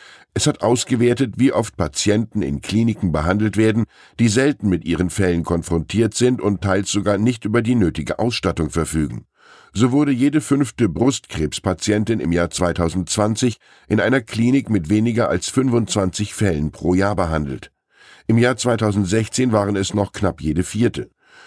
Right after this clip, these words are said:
Jürgen Klauber vom Wissenschaftlichen Institut der A O K wörtlich: "Man muss sich vor Augen halten, dass fünfundzwanzig O Ps pro Jahr etwa einem Eingriff alle zwei Wochen entsprechen.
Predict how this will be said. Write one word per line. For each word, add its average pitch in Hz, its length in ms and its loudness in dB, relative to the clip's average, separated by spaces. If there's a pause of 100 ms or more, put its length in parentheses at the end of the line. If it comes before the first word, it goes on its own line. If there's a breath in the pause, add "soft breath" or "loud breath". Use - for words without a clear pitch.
(120 loud breath)
Jürgen 139 380 2
Klauber 90 460 0
vom 76 280 0
Wissenschaftlichen 85 760 0
Institut 90 600 0
der 64 120 -4
A 67 120 -2
O 65 140 0
K 69 300 -2
wörtlich: 92 640 -2 (440 soft breath)
"Man 110 140 4
muss 151 200 2
sich 156 140 0
vor - 240 -2
Augen 90 300 2
halten, 113 340 0
dass 98 200 0
fünfundzwanzig 110 840 0
O 90 120 0
Ps 107 320 0
pro 82 260 -2
Jahr 90 300 2
etwa 92 340 0
einem 78 400 -2
Eingriff 87 560 0
alle 78 220 -2
zwei 82 320 -2
Wochen 110 260 -2
entsprechen. 69 680 -6